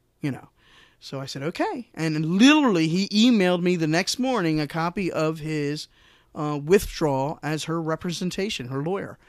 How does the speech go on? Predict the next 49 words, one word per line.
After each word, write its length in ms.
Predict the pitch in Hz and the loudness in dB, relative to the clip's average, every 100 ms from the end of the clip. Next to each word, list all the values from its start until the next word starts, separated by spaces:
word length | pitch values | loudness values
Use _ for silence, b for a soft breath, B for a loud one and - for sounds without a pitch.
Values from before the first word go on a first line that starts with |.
| B B B B | B B B B
Um, 440 | 143 135 131 135 135 _ _ _ _ _ - - | -10 -8 -8 -10 -12 _ _ _ _ _ -20 -6
you 140 | 160 | -4
know, 240 | 147 139 147 | -2 -2 -6
uh, 120 | 143 | -8
before 560 | 147 151 - 180 180 165 | -8 -8 -4 0 2 2
I 100 | 165 | 2
even 340 | 185 165 160 | 0 0 0
went 180 | 160 - | -2 -2
down 260 | 160 165 160 | -2 -2 -2
to 80 | |
the 100 | 160 | -6
court 320 | 147 180 180 - | -6 -4 -6 -8
to 100 | 151 | -8
do 140 | 170 | -6
the 200 | 165 160 | -2 0
enforcement 540 | 156 - 170 170 165 | -2 -4 -6 -4 -4
of 140 | 165 160 | -4 -2
litigants' 520 | 165 165 160 185 - | -2 -2 -2 -4 -4
rights, 440 | 226 349 - - _ - | -4 -4 -8 -10 _ -6
you 100 | 151 | -2
know? 300 | 147 156 214 B B B B B | 0 -2 -4 B B B B B
So, 520 | - - 160 147 147 208 - | -6 0 2 2 0 -6 -6
um, 260 | 156 147 151 | -2 0 0
at 120 | 180 | -2
the 140 | 262 247 | 0 0
end 100 | 247 | 0
of 40 | |
the 80 | 170 | 2
day, 200 | 185 190 | 2 2
you 120 | 175 | 0
wanna 180 | 180 190 | -2 -2
make 180 | 190 185 | -2 -4
sure 240 | - 185 | -2 -2
you 100 | 170 | -2
get 140 | 151 | 0
everything 400 | 147 143 135 139 | 0 -2 -4 -6
together. 420 | - 131 120 120 120 | -8 -10 -10 -8 -8
You 120 | 131 | -6
wanna 240 | 151 170 180 | -2 0 0
weigh 280 | 170 185 190 | 2 2 4
it 60 | |
out 340 | 202 175 160 - | 4 4 2 -2
yourself 800 | 196 151 156 - 151 123 131 - _ b b b b | -6 -4 -4 -2 -4 -4 -10 -18 _ b b b b
if 160 | 139 135 | -12 -8
you're 80 | 139 | -4
gonna 220 | 151 156 | -2 -2
do 220 | 147 135 | -2 -4
it 100 | 135 | -6
yourself. 600 | 131 - 127 120 123 | -10 -10 -10 -10 -14